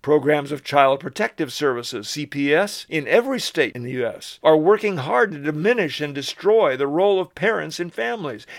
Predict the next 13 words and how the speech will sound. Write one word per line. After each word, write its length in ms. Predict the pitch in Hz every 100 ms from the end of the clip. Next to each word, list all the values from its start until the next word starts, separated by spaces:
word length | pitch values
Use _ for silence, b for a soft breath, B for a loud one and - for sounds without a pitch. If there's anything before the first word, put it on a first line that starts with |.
| -
They 120 | 233
substitute 640 | - 202 - 208 208 233
the 80 | 233
power 360 | 233 180 208 208
of 120 | 160
the 60 | 160
state 420 | - 233 175 170
for 140 | 170
God's 360 | 147 156 156 -
clear 360 | - 147 170
directions 560 | 196 214 208 - 175 170
to 80 | 165
parents. 580 | 151 151 110 - -